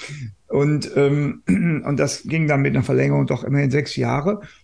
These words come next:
Und ich fand die Zeit unglaublich spannend. Ähm,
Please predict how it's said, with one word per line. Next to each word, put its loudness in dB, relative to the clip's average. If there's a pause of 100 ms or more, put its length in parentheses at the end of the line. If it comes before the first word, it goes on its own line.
(200)
Und 2
ich -4
fand 2
die 2
Zeit 0
unglaublich 2
spannend. 2 (140)
Ähm, 0